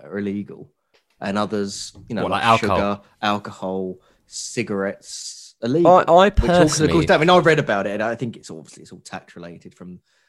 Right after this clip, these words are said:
Speaker 1: the very early days of governments and, um,
Speaker 2: I,
Speaker 1: regulation,
Speaker 2: I've
Speaker 1: but it doesn't
Speaker 2: personally
Speaker 1: make
Speaker 2: had
Speaker 1: sense.
Speaker 2: way worse experiences with alcohol than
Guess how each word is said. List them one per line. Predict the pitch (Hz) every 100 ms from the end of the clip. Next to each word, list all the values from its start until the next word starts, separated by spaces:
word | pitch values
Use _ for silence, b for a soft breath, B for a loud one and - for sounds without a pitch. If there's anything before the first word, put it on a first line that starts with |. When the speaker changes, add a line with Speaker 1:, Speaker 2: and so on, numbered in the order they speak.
| _ -
Speaker 1:
the | 98
very | 110 104 107
early | 104 101
days | 104 101 101 92
of | 95 -
governments | 104 95 101 98 - -
and, | 101 98
um, | 98 98 95 98 _ _
Speaker 2:
I, | 104
Speaker 1:
regulation, | 98 156 107
Speaker 2:
I've | 131 165
Speaker 1:
but |
it | 127
doesn't | 175
Speaker 2:
personally | 170 120
Speaker 1:
make | 117
Speaker 2:
had | 113
Speaker 1:
sense. | 104 104
Speaker 2:
way | 123 117
worse | 107 104 98
experiences | - - 104 92 85 - 82 -
with | 87 82
alcohol | 85 80 82 76 76 _ _ -
than | 87